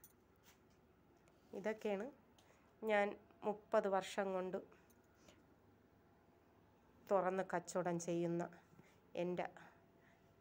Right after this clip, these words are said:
കട. മദാമകൾ വന്ന് വാങ്ങിക്കുന്ന സാധനങ്ങൾ വിൽക്കുന്ന എൻ്റെ കട ഇതൊക്കെയാണ്.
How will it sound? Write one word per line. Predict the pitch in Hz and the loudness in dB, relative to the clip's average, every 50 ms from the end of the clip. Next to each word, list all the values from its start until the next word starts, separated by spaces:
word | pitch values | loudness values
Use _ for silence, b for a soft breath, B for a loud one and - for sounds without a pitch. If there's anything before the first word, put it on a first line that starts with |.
| - - - | -20 -10 -2
കട. | - 175 165 165 - - - - - - - - - - - - - B B B B B B B - - - | 2 2 4 4 4 2 0 -12 -20 -20 -20 -20 -20 -20 -20 -20 -20 B B B B B B B -20 -12 -6
മദാമകൾ | 185 180 180 175 180 180 180 175 180 180 175 170 175 170 175 - - - B B B B B B B - - - B B B B B - | -4 -4 -2 0 0 0 0 0 -2 -2 -2 -2 -2 -4 -4 -6 -8 -16 B B B B B B B -20 -20 -20 B B B B B -8
വന്ന് | - - 185 180 180 180 | -4 -4 -2 -2 -2 -2
വാങ്ങിക്കുന്ന | 175 175 175 180 185 180 180 180 - 190 185 180 175 | -2 -2 -2 -2 -2 -2 -4 -4 -4 -6 -4 -4 -6
സാധനങ്ങൾ | 175 - 180 175 175 175 180 180 175 175 175 170 170 | -6 -4 -4 -2 -2 -2 -2 -4 -4 -6 -6 -8 -8
വിൽക്കുന്ന | 165 170 170 - 175 170 170 175 | -8 -10 -10 -8 -8 -6 -4 -4
എൻ്റെ | 170 170 170 170 170 175 - - - - - - b b b b b b b b b - | -4 -4 -6 -6 -8 -8 -10 -12 -16 -20 -20 -20 b b b b b b b b b -4
കട | - 170 147 - - - - - - - | 0 0 0 0 -2 -8 -10 -16 -16 -12
ഇതൊക്കെയാണ്. | 190 180 165 160 - 180 - - - - | -6 -6 -6 -4 -4 -4 -4 -4 -6 -8